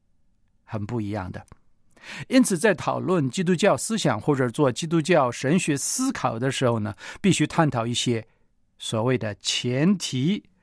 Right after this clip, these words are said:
和假设了。一些看来是理所当然的，大家都同意的名词，但是呢，都必须重新的去检视，重新的去定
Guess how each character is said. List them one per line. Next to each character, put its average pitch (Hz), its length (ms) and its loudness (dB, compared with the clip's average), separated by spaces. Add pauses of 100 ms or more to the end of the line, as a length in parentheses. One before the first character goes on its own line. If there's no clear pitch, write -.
(140)
和 107 280 -10 (140)
假 104 400 0
设 - 220 -2
了。 - 200 -6 (1300)
一 220 80 2
些 196 320 2 (280)
看 247 280 4
来 156 160 4
是 185 220 -4 (100)
理 180 240 6
所 139 220 -2
当 135 180 2
然 107 220 -2
的， 120 140 -2
大 190 180 6
家 180 180 -2
都 190 200 -2
同 175 260 2
意 226 60 2
的 156 100 0
名 120 240 -2
词， 123 340 -6 (440)
但 135 120 2
是 127 180 0
呢， 107 180 -2 (100)
都 131 160 4
必 139 320 0
须 139 320 -2 (180)
重 147 520 2
新 185 280 -2
的 131 140 0
去 - 240 -4
检 101 380 -4
视， - 260 -2 (220)
重 120 260 -2
新 135 100 0
的 113 120 -2
去 - 160 -8
定 123 200 -4